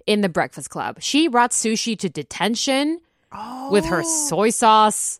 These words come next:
Speaker 1: saucer, and everything. And she got made fun of, but she ate that shit. Like, she owned that shit.
Speaker 2: She's like, "This is the superior cuisine. Let's be
Speaker 1: <laughs>
Speaker 2: honest. Let's
Speaker 1: Yeah.
Speaker 2: be real."
Speaker 1: Yeah.
Speaker 2: <laughs>
Speaker 1: It beats Allison's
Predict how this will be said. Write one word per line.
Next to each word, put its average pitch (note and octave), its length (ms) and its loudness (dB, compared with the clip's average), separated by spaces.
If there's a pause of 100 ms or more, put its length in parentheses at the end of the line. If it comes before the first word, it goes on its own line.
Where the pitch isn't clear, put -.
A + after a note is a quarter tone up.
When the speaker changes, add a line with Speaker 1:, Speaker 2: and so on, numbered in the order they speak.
Speaker 1:
saucer, G#3 500 2
and C#3+ 240 -4
everything. A#3+ 760 0
And F3 120 -4
she C4+ 140 -4
got A#3+ 180 4
made E3 160 -2
fun G3+ 220 0
of, D3+ 80 -4
but - 160 -4
she C4 380 -2
ate G#3+ 280 2
that E3 220 0
shit. E3+ 200 -4
Like, F3 120 -6
she C#4 300 -2
owned E3+ 320 2
that A#2+ 200 -12
shit. - 400 -16
Speaker 2:
She's - 180 -16
like, F4 180 -8
"This G#4+ 180 -4
is A#4 100 -8
the A#4 140 -4
superior F#4+ 500 -4
cuisine. F#4+ 580 -4
Let's C#4+ 260 -4
be E4+ 180 0
Speaker 1:
<laughs> - 20 -2
Speaker 2:
honest. C#4 920 -4 (440)
Let's E4+ 180 -2
Speaker 1:
Yeah. G4 140 2
Speaker 2:
be F#4+ 380 6
real." G3+ 640 -2
Speaker 1:
Yeah. A#3+ 760 4
Speaker 2:
<laughs> - 120 -18
Speaker 1:
It A#3 180 0
beats F#4+ 360 4
Allison's C4 800 2